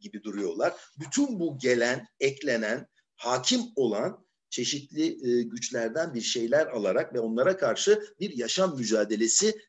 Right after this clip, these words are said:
vererek diyelim. Çok zor, e, dönemler yaşamışlar yani. Neyse bir cindi hamamımız var burada. Bunun içine girmeyeceğiz ama, e, ismi bile böyle hoş. E, o yüzden göstermek istedim. Ve cindi hamamından sonra koyduğum fotoğraf ise şu oldu arkadaşlar.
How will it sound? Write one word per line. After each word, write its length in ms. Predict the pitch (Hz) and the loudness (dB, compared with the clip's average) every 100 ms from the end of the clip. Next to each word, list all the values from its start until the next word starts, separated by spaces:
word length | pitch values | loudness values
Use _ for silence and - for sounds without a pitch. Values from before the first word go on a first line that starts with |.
| _ | _
vererek 600 | 95 104 131 160 120 - | -6 0 4 4 4 0
diyelim. 220 | 92 85 | -6 -6
Çok 380 | - 139 135 - 101 | 0 0 0 -6 -16
zor, 300 | 92 113 113 | -2 2 2
e, 500 | - _ - 92 92 | 0 _ -14 -10 -6
dönemler 420 | 92 90 95 214 | -6 -6 -6 -6
yaşamışlar 560 | 160 90 85 - - - | -4 -6 -6 -8 -12 -14
yani. 320 | - - - - - - - - - | -18 -20 -20 -20 -20 -12 -12 -12 2
Neyse 300 | 247 254 147 | 6 6 4
bir 180 | 190 160 | -2 0
cindi 320 | - 214 196 | 2 4 4
hamamımız 680 | - 127 120 123 123 117 92 | 4 4 2 2 -2 -2 -2
var 280 | 92 87 85 | -2 -2 -6
burada. 280 | 85 160 | -4 -4
Bunun 100 | 160 | -4
içine 260 | 127 - 123 | -6 -4 -4
girmeyeceğiz 360 | 123 185 143 185 | -4 -6 -2 0
ama, 220 | 131 - - _ - | 0 -2 -16 _ 0
e, 300 | 113 110 - | 2 2 -2
ismi 360 | - - 117 | -6 -6 -6
bile 180 | 98 92 | -4 -4
böyle 180 | 92 90 | -4 -6
hoş. 580 | 98 - 123 143 - - _ _ - | -6 0 2 2 -2 -8 _ _ -10
E, 60 | 101 95 95 92 90 90 | -8 -4 -4 -2 -2 -2
o 120 | 113 | 0
yüzden 340 | 104 90 113 101 | -2 0 -2 -2
göstermek 480 | 98 - 101 110 - | -4 -4 -4 -4 -6
istedim. 280 | - 175 | -6 -4
Ve 100 | 135 | -4
cindi 240 | - 101 - | -4 -4 -4
hamamından 420 | 107 104 107 113 | -4 -4 -2 -4
sonra 240 | - 135 | -4 -6
koyduğum 420 | 135 110 104 104 92 | -2 -2 0 -4 -6
fotoğraf 380 | 95 107 117 | -4 -2 -2
ise 200 | - 147 | -2 -4
şu 160 | - 127 | -4 -4
oldu 240 | - - - | -6 -8 -16
arkadaşlar. 640 | - - - 143 175 - | -20 -16 -4 4 4 4